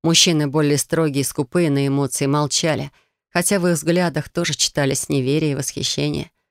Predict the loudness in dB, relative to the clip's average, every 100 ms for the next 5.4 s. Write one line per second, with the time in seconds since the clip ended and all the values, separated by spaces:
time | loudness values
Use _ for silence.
0 | _ _ _ -2 2 4 4 4 0 -2
1 | 0 2 2 0 -2 -4 0 0 2 2
2 | 0 -2 -4 -2 0 2 0 0 0 0
3 | 0 -2 -10 _ _ _ 0 0 2 2
4 | 2 0 0 0 0 2 2 2 0 0
5 | -2 -4 -6 -8